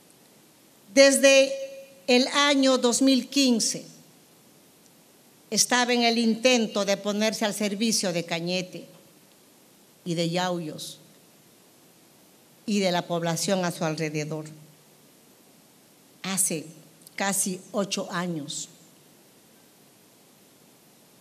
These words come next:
En febrero, si no mal recuerdo, señora ministra,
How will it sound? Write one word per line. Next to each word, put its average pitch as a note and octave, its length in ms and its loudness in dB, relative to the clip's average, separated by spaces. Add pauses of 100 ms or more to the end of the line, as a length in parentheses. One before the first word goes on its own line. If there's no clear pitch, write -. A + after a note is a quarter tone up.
(2250)
En B3+ 220 4
febrero, C#4+ 500 4
si D4 140 2
no D4 180 4
mal C#4+ 160 4
recuerdo, C4+ 540 2
señora C4 400 0
ministra, C#4 680 2